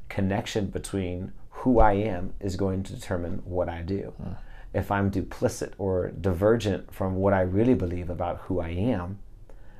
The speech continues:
Speaker 1: then the path that I choose to lead or to attempt to lead people by is gonna be curvy and, and, you know, really, really difficult and doesn't make sense and foggy and, uh, duplicit. If the path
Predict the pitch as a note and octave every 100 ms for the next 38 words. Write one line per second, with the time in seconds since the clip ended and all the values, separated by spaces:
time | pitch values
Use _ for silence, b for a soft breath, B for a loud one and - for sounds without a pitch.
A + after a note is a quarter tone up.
0 | b - G2+ F#2+ F#2 F2+ F#2 - - -
1 | F#2+ - A#2+ A2+ G#2 F2 E2 A2+ G#2 -
2 | F#2 F#2+ G#2 G2 F2+ - F2+ G#2+ F2 F#2
3 | F#2+ G2 G2+ F#2+ F2 G#2 G#2+ F#2 F2+ b
4 | b b b - F#2 G2 F#2+ F2+ F2 E2+
5 | - - - - G#2+ G2 G2+ G1+ G1+ G1+
6 | - F2+ F#2 G1+ - - - - G#2 D2+
7 | D2 - - G#2+ A2+ G#2+ G2+ G2 G#2 G2+
8 | F#2+ G#2 F#2+ - F2 F#2 G2 G2+ F#2+ -
9 | - A2 G2+ - - - - G2+ G2 C#3
10 | E2+ E2+ F#2+ b b b b - F2 E2
11 | F#2+ - G#2+ - - b b b - G2
12 | G2 - F#2+ - - - A#2 A#2 -